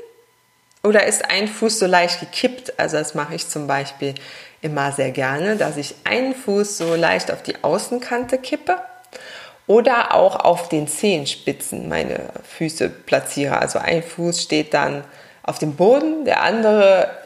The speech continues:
ist dann auch mit den Zehenspitzen auf dem Boden platziert. Also beobachte jetzt mal deine Haltung, die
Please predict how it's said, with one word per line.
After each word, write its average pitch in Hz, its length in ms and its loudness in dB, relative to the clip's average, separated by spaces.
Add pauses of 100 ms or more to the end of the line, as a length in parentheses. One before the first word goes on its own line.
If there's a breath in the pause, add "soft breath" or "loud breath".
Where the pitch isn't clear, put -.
ist 180 240 0
dann 165 240 4
auch 156 360 -2
mit 165 180 -2 (300)
den 147 180 0
Zehenspitzen 143 760 -2
auf - 160 -6
dem 143 200 -4
Boden 131 260 -4
platziert. - 640 -4 (1160 loud breath)
Also 170 260 2
beobachte 233 500 4
jetzt 208 220 2
mal 190 140 0
deine 220 720 2
Haltung, 190 760 0
die 170 200 -6